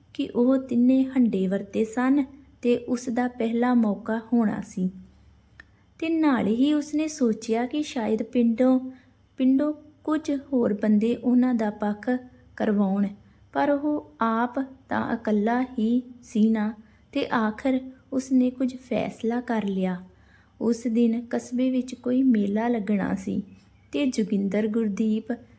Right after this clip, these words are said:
ਦੇ ਰੰਗ ਤਮਾਸ਼ਿਆਂ ਪ੍ਰਤੀ ਸ਼ੌਂਕ ਨੂੰ ਚੰਗੀ ਤਰ੍ਹਾਂ ਜਾਣਦਾ ਸੀ। ਨਾਲ ਹੀ ਇਹੋ ਜਿਹੇ ਮੌਕਿਆਂ ਉੱਪਰ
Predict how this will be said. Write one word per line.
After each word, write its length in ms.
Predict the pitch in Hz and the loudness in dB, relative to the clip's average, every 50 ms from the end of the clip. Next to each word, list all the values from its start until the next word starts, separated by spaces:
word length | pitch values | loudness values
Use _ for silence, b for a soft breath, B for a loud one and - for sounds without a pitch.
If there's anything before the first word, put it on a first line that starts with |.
| B _ - | B _ 0
ਦੇ 180 | 233 247 247 | 2 2 4
ਰੰਗ 260 | 254 262 269 285 285 | 4 2 2 2 0
ਤਮਾਸ਼ਿਆਂ 680 | 294 277 - 247 233 214 202 208 208 - - 214 214 220 | 0 0 2 2 2 4 2 0 -2 -2 -2 -2 -2 -2
ਪ੍ਰਤੀ 400 | 214 - 226 220 220 - 233 240 | -2 -4 -4 -4 -4 -4 -6 -6
ਸ਼ੌਂਕ 440 | 233 - - 220 214 220 226 226 240 | -6 -4 -4 -2 -2 -2 -2 -2 -2
ਨੂੰ 260 | 226 233 226 226 - | 0 0 -2 -4 -6
ਚੰਗੀ 500 | - - 285 311 311 311 294 285 269 247 | -8 -6 -4 -4 -2 -2 -2 -2 -2 -2
ਤਰ੍ਹਾਂ 360 | - 254 - - 185 185 180 | -2 -2 -2 -2 -2 -2 -2
ਜਾਣਦਾ 540 | 185 180 - 180 175 175 180 180 180 180 185 | -2 -2 -4 -4 -2 -2 -2 -2 -2 -2 -4
ਸੀ। 320 | 185 - - 190 190 185 b b b b b b b b b - | -4 -6 -6 -6 -6 -6 b b b b b b b b b 0
ਨਾਲ 320 | 208 214 196 190 - - | 0 2 2 0 0 0
ਹੀ 220 | 202 233 247 262 269 | 0 2 4 4 4
ਇਹੋ 220 | 262 262 294 294 | 2 2 0 -2
ਜਿਹੇ 280 | 277 277 269 262 277 277 | -2 0 0 0 2 4
ਮੌਕਿਆਂ 560 | 269 262 233 214 208 - - - 233 233 240 | 4 4 4 2 0 -4 -6 -6 -4 -2 -2
ਉੱਪਰ 400 | 233 233 233 - - 226 226 240 | -2 -4 -6 -6 -6 -6 -4 -6